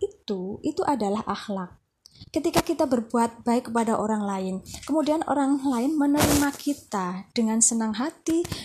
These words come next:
dengan senyum, maka kita itu akan bahagia. Jadi ketika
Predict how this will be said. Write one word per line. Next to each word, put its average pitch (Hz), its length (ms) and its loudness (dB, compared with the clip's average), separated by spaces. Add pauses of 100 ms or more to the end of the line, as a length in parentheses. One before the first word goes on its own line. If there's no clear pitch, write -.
(100)
dengan 220 320 2
senyum, 330 400 0 (320)
maka 311 400 -2
kita 311 240 -2
itu 302 240 -4
akan - 320 0
bahagia. 185 640 -2 (520)
Jadi 339 240 6
ketika 392 320 2